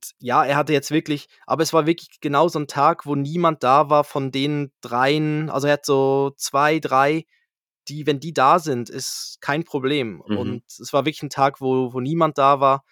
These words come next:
Speaker 1: von den dreien. Und da hat er dann einfach wie boykottiert. Und dann ist er am Abend, dann haben wir ihn nach Hause geholt und dann hat er uns wirklich den Kühlschrank leer gefressen.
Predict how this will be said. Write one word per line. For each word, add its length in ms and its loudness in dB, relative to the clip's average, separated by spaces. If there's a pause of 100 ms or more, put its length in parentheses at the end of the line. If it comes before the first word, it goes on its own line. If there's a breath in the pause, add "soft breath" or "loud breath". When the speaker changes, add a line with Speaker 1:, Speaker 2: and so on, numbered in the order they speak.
(180)
Speaker 1:
von 180 -4
den 220 -2
dreien. 440 -2 (480 soft breath)
Und 300 2
da 80 4
hat 100 -2
er 60 0
dann 160 -2
einfach 260 -6
wie 100 -10
boykottiert. 1080 0
Und 140 -8
dann 140 0
ist 100 -6
er 80 4
am 100 0
Abend, 400 2
dann 180 2
haben 140 0
wir 60 -2
ihn 60 -2
nach 120 -2
Hause 300 4
geholt 440 2
und 140 -4
dann 100 0
hat 140 -4
er 60 2
uns 180 -4
wirklich 240 -4
den 140 -10
Kühlschrank 520 -2
leer 180 0
gefressen. 600 -10